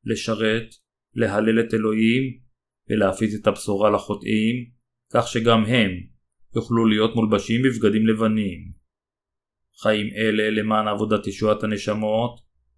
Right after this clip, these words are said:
הם חיי אנשי האלוהים, חיי משרתיו. כאשר אנו חיים חיים כאלה, אלוהים לא רק מכסה אותנו בצדקתו, אלא הוא נותן לנו גם את כל ברכות השגשוג, גם על הארץ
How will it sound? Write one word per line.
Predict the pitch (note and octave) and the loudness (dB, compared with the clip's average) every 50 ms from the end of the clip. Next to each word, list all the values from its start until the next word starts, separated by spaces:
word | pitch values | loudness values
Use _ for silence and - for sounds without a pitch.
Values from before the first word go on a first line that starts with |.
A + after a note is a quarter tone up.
| _ _ | _ _
הם | - A2 A2 | -6 -4 -4
חיי | A2 - - A2 G#2+ G#2+ G#2 G#2+ A2+ A#2 | -2 0 0 0 2 2 2 2 2 2
אנשי | A#2 A2 - A2 | 0 -2 0 0
האלוהים, | A2 A2 A2 G#2+ A2 G#2+ G#2+ A2+ A2 G2+ G#2+ - F2 - - _ _ _ _ _ _ | 2 2 2 2 2 2 2 2 0 0 -2 -6 -10 -16 -20 _ _ _ _ _ _
חיי | - B2 A#2 A#2 | 0 2 2 2
משרתיו. | A#2 A#2 A2+ - A#2 G#2 - - A#2 A2 G2+ F#2 F2 - - E2+ _ _ _ _ _ _ _ _ _ _ - | 2 0 0 -2 -2 -2 -2 0 2 2 2 2 0 -4 -10 -20 _ _ _ _ _ _ _ _ _ _ 0
כאשר | A2+ A2 G2 - G#2+ G#2 G2+ G2+ | 0 0 0 2 2 2 4 4
אנו | G#2 G#2 G2+ | 2 0 -2
חיים | - - F#2+ F#2+ G2 G2+ | -2 -2 -2 -2 -2 -4
חיים | - - G2 G2 G2 | -4 -4 -4 -4 -2
כאלה, | - G2+ G2+ G2+ G2 G2 G2 G2 G2 F#2+ G2 G2 - - - - - - - - - - | 0 0 2 2 2 2 0 0 0 0 0 0 -2 -4 -6 -10 -12 -16 -20 -10 -2 2
אלוהים | A2 A2 A2 A2 A2 A2 | 4 6 6 6 6 6
לא | A2+ | 6
רק | A2+ A2+ A2+ A2+ | 6 4 2 0
מכסה | A2+ A2 - G#2+ - - A#2 | -2 -2 -2 -2 0 2 2
אותנו | G#2+ G#2+ - A2+ A2 A2 G#2+ | 2 2 2 2 2 2 0
בצדקתו, | G#2 A#2+ - G#2+ F#2+ - - G#2 G2 - A2 G#2+ G#2+ A2 A2+ B2 B2 - - _ _ _ _ _ _ _ _ _ _ - - | -2 -4 -6 -8 -6 -4 -4 -4 -2 0 0 2 2 4 4 2 2 0 -6 _ _ _ _ _ _ _ _ _ _ -4 0
אלא | A2 G#2+ G2+ | 2 2 2
הוא | G2 G2 G2 | 2 2 0
נותן | F#2+ F#2 - A2 G#2 | -2 -4 -4 -4 -4
לנו | G#2 G#2 G#2 G#2 | -2 -4 -4 -2
גם | G#2 G#2+ G2+ G2 | -2 -2 -2 -2
את | F#2+ - | -4 -6
כל | - - G#2+ G#2+ G#2+ | -4 -2 -2 -2 0
ברכות | G#2 G#2 G2 F#2+ - - A2+ A2 - | 0 -2 -2 -2 -2 -2 -2 -2 -2
השגשוג, | G2 - - G2+ - - - A2 G#2 G#2 A2 A2+ A#2 - _ _ _ _ _ _ _ _ _ - | -6 -10 -12 -14 -14 -10 -6 -4 -2 -2 -2 -4 -4 -8 _ _ _ _ _ _ _ _ _ 0
גם | G#2+ A2 A2 A2+ | 4 4 6 6
על | A2+ A2 G#2 | 6 6 6
הארץ | G#2 G#2+ A2 G#2+ A2 A2 A#2 A#2 B2+ C3+ C3 C3+ - - _ _ | 6 6 6 4 4 4 4 4 4 2 0 -2 -8 -18 _ _